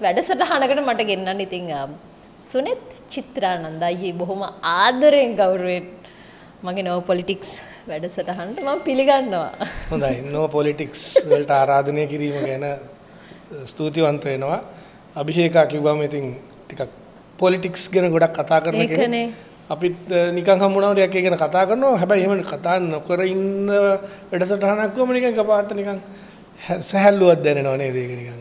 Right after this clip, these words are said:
Speaker 1: ටිකක්.
Speaker 2: එහෙම කතා කරන්න තියෙනවා නම් මේ රටේ මිනිස්සුන්ට හොඳයි කියලා.
Speaker 1: හොඳයි වගේ කියලා.
Speaker 2: ඔව්. දේශපාලන කතා නොකර අනිත් දේවල් කතා කරන් තියෙනවා නම් මිනිස්සු හරි වාසනාවන්තයි රටක.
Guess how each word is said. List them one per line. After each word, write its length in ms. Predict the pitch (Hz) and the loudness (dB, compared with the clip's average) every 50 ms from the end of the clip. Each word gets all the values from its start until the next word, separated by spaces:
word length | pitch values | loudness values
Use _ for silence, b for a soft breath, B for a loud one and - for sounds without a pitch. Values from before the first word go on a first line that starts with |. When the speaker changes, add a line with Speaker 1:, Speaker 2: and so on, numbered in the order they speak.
| - | -16
Speaker 1:
ටිකක්. 280 | - - - - 220 214 | -18 -14 -8 -4 -2 0
Speaker 2:
එහෙම 200 | 214 151 170 175 165 | 2 2 2 2 2
කතා 280 | 151 143 156 156 - 180 | 2 0 0 4 4 4
කරන්න 260 | 180 185 185 180 180 170 | 4 6 4 4 2 0
තියෙනවා 380 | - 202 196 208 214 220 214 | 0 2 4 4 6 6 4
නම් 140 | 208 208 208 | 4 2 2
මේ 120 | 202 202 | 2 4
රටේ 240 | 196 196 196 202 196 | 4 4 4 4 2
මිනිස්සුන්ට 460 | 196 196 190 196 185 - 208 196 196 | 2 2 0 -2 -2 -2 -4 -2 -2
හොඳයි 320 | 190 190 190 185 190 190 190 | 0 0 2 2 2 2 2
කියලා. 140 | 185 202 262 | 0 0 2
Speaker 1:
හොඳයි 240 | 247 240 254 254 262 | 6 6 6 6 6
වගේ 280 | 254 254 247 240 247 247 | 6 6 6 6 6 4
කියලා. 320 | 247 254 240 240 240 247 247 | 6 4 4 4 4 2 -2
Speaker 2:
ඔව්. 160 | - - - 139 | -4 -10 -8 -6
දේශපාලන 440 | 147 151 - 165 165 165 160 165 | -6 -6 -6 -4 -2 -2 0 0
කතා 260 | 160 156 151 165 160 160 | 0 0 2 2 2 0
නොකර 260 | 156 156 156 170 170 | 0 -2 -2 0 0
අනිත් 240 | 170 156 160 165 156 | 0 0 -2 -4 -2
දේවල් 180 | 165 165 165 160 | -2 -2 0 2
කතා 260 | 165 156 156 160 160 | 0 0 2 2 0
කරන් 220 | 156 160 160 160 151 | 2 0 -2 -2 -4
තියෙනවා 280 | 156 156 156 165 165 | -6 -6 -4 -4 -2
නම් 180 | 170 185 196 196 185 180 170 | -2 -2 -2 -4 -4 -6 -6
මිනිස්සු 260 | 165 165 156 151 165 156 | -6 -6 -6 -4 -4 -4
හරි 140 | 151 156 147 | -4 -2 2
වාසනාවන්තයි 760 | 156 165 160 170 165 147 143 139 135 143 143 135 139 147 190 | 2 2 2 2 0 -2 -2 -4 -4 -6 -8 -8 -8 -6 -4
රටක. 300 | 170 143 - 147 131 | -6 -6 -6 -8 -14